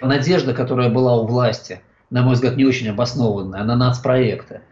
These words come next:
она рухнула в связи с отсутствием денег сейчас.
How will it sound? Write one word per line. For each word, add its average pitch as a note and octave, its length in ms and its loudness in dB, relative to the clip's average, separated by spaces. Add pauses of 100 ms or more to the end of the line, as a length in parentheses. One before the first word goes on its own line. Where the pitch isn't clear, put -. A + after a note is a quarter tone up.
(180)
она C3 240 2
рухнула B2+ 440 0
в - 20 -14
связи B2+ 200 -6
с A2 100 -8
отсутствием A#2+ 420 -2
денег G2 320 -2
сейчас. A2 420 -6